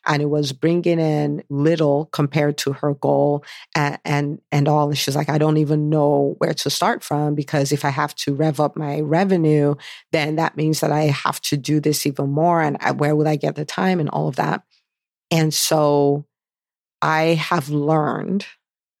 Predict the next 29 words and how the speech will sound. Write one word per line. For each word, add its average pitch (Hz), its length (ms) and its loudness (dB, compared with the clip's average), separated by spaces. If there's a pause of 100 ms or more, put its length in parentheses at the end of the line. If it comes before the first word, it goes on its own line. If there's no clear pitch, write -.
I 156 180 2
have 180 300 0
learned 156 680 0 (180)
that 147 380 0
statements - 1080 -2
can 147 380 -2 (140)
constrain 156 840 0
us, - 460 -4 (520)
but 139 460 -2
questions, - 1080 -4 (260)
the 156 180 2
right 170 440 0
questions, - 520 -4
high - 380 0
value 147 380 0
questions, 151 600 -2
empower 147 720 -2
us. - 280 -12 (540)
And 156 160 2
so 151 300 2
I, 156 380 2
as 147 100 4
she - 140 0
was 143 100 -2
talking, 214 380 0
I 139 80 0
walked 143 400 -2
to 143 140 0
the, 139 360 0